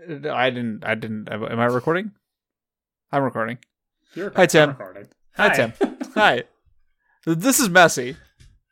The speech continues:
Speaker 2: This is good, yeah, it's, it's good.
Speaker 1: Th-, this is,
Speaker 2: Um,
Speaker 1: this is our pre-, our pre-banter. Um, so hi, everybody. Uh, th-, Emily is obviously, uh, gone again today.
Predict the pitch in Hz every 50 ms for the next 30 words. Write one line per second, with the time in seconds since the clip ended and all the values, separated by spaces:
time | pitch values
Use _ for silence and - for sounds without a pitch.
0 | _ _ 185 185 220 254 233 220 214 175 143 135 131 120 117 127 156 190 190 -
1 | - - 220 196 - - 285 170 131 - _ _ _ _ _ _ _ - 175 170
2 | 175 208 214 151 226 202 180 143 - 185 180 - 202 185 190 190 175 - - 185
3 | 175 165 143 156 156 - - 165 160 151 139 147 131 117 - 117 - - - -
4 | - - 165 175 180 175 160 156 156 - _ _ _ _ - 165 - 233 214 262
5 | 302 294 247 156 131 139 143 170 185 - - 156 160 160 160 160 160 160 165 160
6 | 147 151 156 - - - 160 160 175 175 175 170 151 165 151 147 156 147 151 147
7 | - 170 160 151 147 127 104 143 139 135 123 143 143 143 147 147 - - 156 139
8 | 151 151 151 151 - _ _ - - 165 156 156 160 156